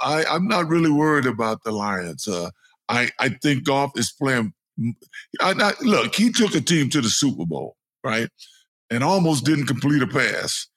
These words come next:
<laughs> uh, when they got there. Uh, and that's why they got rid of him. Why would you get rid of a young quarterback who was the number one draft, uh, choice in the entire draft,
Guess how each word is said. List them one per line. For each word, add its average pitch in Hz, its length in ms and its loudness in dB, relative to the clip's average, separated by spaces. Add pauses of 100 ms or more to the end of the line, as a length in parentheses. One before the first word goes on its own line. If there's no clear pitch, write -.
<laughs> - 180 -20
uh, 127 440 0
when - 240 -2
they 131 100 0
got 123 340 -2
there. 73 220 -6 (420)
Uh, 107 220 0
and 143 140 0
that's 160 180 2
why 165 140 2
they 165 100 2
got 165 220 2
rid 202 220 2
of 92 120 -4
him. - 160 -12 (280)
Why - 140 0
would 190 220 0
you 196 100 2
get 160 280 0
rid 160 180 0
of 147 140 -2
a 127 120 0
young 143 400 0
quarterback 123 680 -2
who 127 80 -2
was 117 160 -2
the 104 100 -2
number 127 320 -2
one 160 180 0
draft, 139 460 -2 (260)
uh, 110 160 -6
choice 123 360 -2
in 104 80 -4
the 95 100 -2
entire 123 420 -2
draft, 110 460 -4